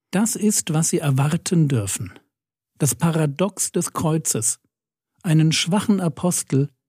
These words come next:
der es sich erlaubt, ihnen mit Sanftmut und der Milde Christi zu begegnen, aber der, genau wie der Christus,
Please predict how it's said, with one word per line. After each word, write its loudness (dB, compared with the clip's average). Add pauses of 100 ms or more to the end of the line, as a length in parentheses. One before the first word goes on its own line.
(340)
der 0
es 0
sich 0
erlaubt, 0
ihnen 6
mit 2
Sanftmut 0
und -2
der 4
Milde 4
Christi -2
zu -2
begegnen, 0 (500)
aber 0
der, 0 (560)
genau 4
wie 2
der 0
Christus, -4